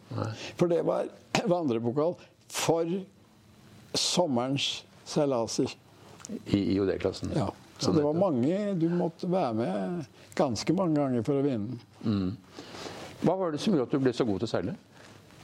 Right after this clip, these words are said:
Speaker 2: Nei, det vet jeg ikke.
Speaker 1: Trente du mye?
Speaker 2: Jeg hadde godt mannskap da.
Speaker 1: Ja, du hadde samme mannskap, eh, alltid nesten, hadde du ikke det?
Speaker 2: Jo, vel-, veldig lenge.
Speaker 1: Ja.
Speaker 2: Men vi var en for mange, men du vet det,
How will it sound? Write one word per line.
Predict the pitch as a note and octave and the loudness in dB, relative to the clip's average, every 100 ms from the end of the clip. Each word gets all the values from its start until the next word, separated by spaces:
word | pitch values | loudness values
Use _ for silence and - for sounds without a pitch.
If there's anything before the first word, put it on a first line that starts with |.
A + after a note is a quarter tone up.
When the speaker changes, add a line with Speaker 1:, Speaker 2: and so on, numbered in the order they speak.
| - - - - - - - A2 | -20 -20 -20 -20 -18 -14 -4 0
Speaker 2:
Nei, | G2 G2 F2 B2+ | 0 -2 -4 -4
det | A2+ E3+ | 0 0
vet | - - | -2 -8
jeg | - | -12
ikke. | - - - - - - - - - - - - - - - - - - - | -12 -14 -16 -16 -18 -20 -18 -16 -16 -16 -16 -4 -4 -4 -12 -12 -12 -12 -2
Speaker 1:
Trente | A#2+ F#2+ - | 0 0 0
du | G2+ | 0
mye? | C#3 | -2
Speaker 2:
Jeg | - - - | -8 -12 0
hadde | C#3 E3+ | 0 2
godt | B2+ B2+ | -2 0
mannskap | B2 F2+ - D3 G#3 | 0 0 -2 -2 -2
da. | D#3+ - - - - - A#2 | -6 -12 -20 -20 -20 -6 -2
Speaker 1:
Ja, | A2+ F3 - - | -2 -4 -4 0
du | |
hadde | A#2+ B2+ | 2 2
samme | C3+ G#2 | 0 0
mannskap, | G#2+ - F2 - | -2 0 0 2
eh, | G#2 G2+ G2+ G2+ G2+ G#2 - G2+ G#2 | 0 0 -2 -2 -2 -2 -4 -4 0
alltid | G2 G2 B2 | -2 0 -2
nesten, | A2+ C#3+ | -2 -2
hadde | C#3 A2 | -2 0
du | |
ikke | G#2+ C3 | 0 -4
det? | E3 - C3+ | -8 -2 0
Speaker 2:
Jo, | C3 | 2
vel-, | C#3 C#3+ B2+ | 0 0 0
veldig | D3 A2 A#2+ | 0 2 0
lenge. | A#2+ G2+ G#2 - - | 0 -2 -6 -10 -10
Speaker 1:
Ja. | G#2 C3 - - - - - - - | -8 -8 -12 -20 -20 -20 -20 -16 -2
Speaker 2:
Men | C3+ D3 | 2 2
vi | D3 | 2
var | D3 D3+ | 2 2
en | C3+ B2+ B2+ | 0 0 0
for | E3 | 2
mange, | E3 C#3 F3+ C4 | 2 2 0 0
men | B3 G#3 | 0 -2
du | G3 | 0
vet | G3 E3 | 0 0
det, | G3 G3+ | -2 -2